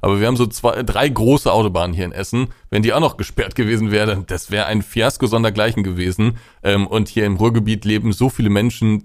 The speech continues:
das hätte in einem gigantischen Chaos geendet. Insofern, ich mein, mich betrifft's nicht, ne? Ich muss da nicht durchfahren, aber ich glaub,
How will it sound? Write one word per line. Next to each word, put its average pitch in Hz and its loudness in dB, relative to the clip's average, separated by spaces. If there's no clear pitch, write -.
das - -8
hätte 120 0
in 104 0
einem 107 2
gigantischen 110 0
Chaos 85 -2
geendet. 85 0
Insofern, 117 2
ich - -6
mein, 147 4
mich 202 2
betrifft's - 0
nicht, 87 -4
ne? 131 4
Ich 127 -4
muss 135 0
da 131 2
nicht 117 0
durchfahren, 120 2
aber 110 2
ich - -14
glaub, 117 0